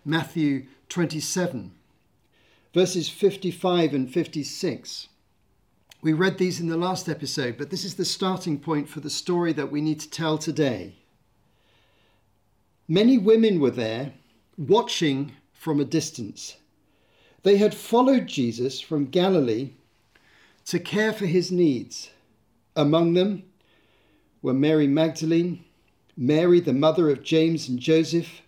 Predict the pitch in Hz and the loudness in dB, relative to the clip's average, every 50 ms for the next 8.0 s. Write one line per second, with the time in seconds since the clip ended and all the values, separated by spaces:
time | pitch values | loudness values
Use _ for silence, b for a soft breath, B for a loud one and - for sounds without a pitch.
0 | _ _ _ _ _ _ _ _ _ _ _ _ _ _ _ _ _ _ _ _ | _ _ _ _ _ _ _ _ _ _ _ _ _ _ _ _ _ _ _ _
1 | _ _ 139 143 143 160 156 156 175 196 180 - 135 117 117 131 - - _ _ | _ _ -2 0 2 2 2 4 4 2 2 0 0 -4 -4 -4 -8 -12 _ _
2 | _ _ _ _ _ _ _ - 139 131 123 120 147 156 135 123 139 117 131 127 | _ _ _ _ _ _ _ -8 -8 -6 -6 -4 -4 -4 -2 -2 -4 -4 -4 -4
3 | 123 - - 147 131 110 95 87 87 - - - - _ _ _ _ _ _ _ | -4 -4 -4 -4 -4 -4 -6 -8 -10 -12 -14 -14 -16 _ _ _ _ _ _ _
4 | _ _ _ _ _ _ _ _ _ _ _ _ _ _ _ _ _ _ _ _ | _ _ _ _ _ _ _ _ _ _ _ _ _ _ _ _ _ _ _ _
5 | _ _ _ _ _ _ _ _ _ _ _ _ _ _ _ _ _ _ b b | _ _ _ _ _ _ _ _ _ _ _ _ _ _ _ _ _ _ b b
6 | b b b b b b b b b b b b - - 202 196 180 196 160 208 | b b b b b b b b b b b b -2 2 2 2 2 2 0 0
7 | - - 220 254 254 254 240 208 180 190 202 185 143 117 104 113 147 160 120 | 0 2 0 0 0 0 -4 -4 2 2 4 4 4 2 0 -2 -6 -6 -10